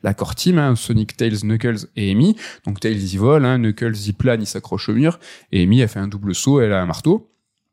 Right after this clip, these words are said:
Le truc, c'est que tout le jeu est pensé pour être traversé avec n'importe quel perso. Et même pire, pour être joué avec tous les persos en même temps, à cause de ce fameux, euh, multi de, de malheur. De ce fait, bah, le level design, il est pas spécialement pensé spécifiquement pour tel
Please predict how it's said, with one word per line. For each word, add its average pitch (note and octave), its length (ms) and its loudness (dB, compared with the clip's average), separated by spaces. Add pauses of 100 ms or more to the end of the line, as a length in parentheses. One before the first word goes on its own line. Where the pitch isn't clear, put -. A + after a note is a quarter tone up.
(360)
Le A#2 80 2
truc, G3 380 -2
c'est - 160 -12
que - 100 -8
tout - 280 -2
le F3+ 60 8
jeu E3 300 4 (240)
est B2+ 100 2
pensé C3+ 360 0
pour B2 180 -2
être A#2 80 0
traversé B2 560 -4
avec D3 260 -4 (160)
n'importe F#3 460 2
quel E3 140 -4
perso. - 340 -6 (420)
Et G2 60 -2
même F#2+ 180 4
pire, - 280 0
pour A2+ 180 0
être A2+ 240 -2
joué D3 240 2
avec G#2 260 -6
tous A3+ 120 2
les E3+ 100 6
persos G3 400 -4 (400)
en B2 60 0
même E3+ 220 4
temps, C#3+ 260 -2 (100)
à - 80 -16
cause D3+ 240 2
de F#2+ 220 0
ce A2+ 160 -6
fameux, C#3+ 420 2
euh, G#2 220 2
multi A#2+ 340 2
de, D3 240 4
de C3+ 80 4
malheur. D#3+ 340 2 (580)
De A2 80 4
ce G#2 120 2
fait, - 380 -2
bah, - 160 -2
le A#2+ 80 4
level A#2+ 260 4
design, C#3 280 2
il A#2+ 80 4
est G#2 60 2
pas G#2 120 -4
spécialement E3+ 800 0
pensé C3 340 2
spécifiquement F3+ 800 -2
pour - 200 -2
tel E3+ 280 -2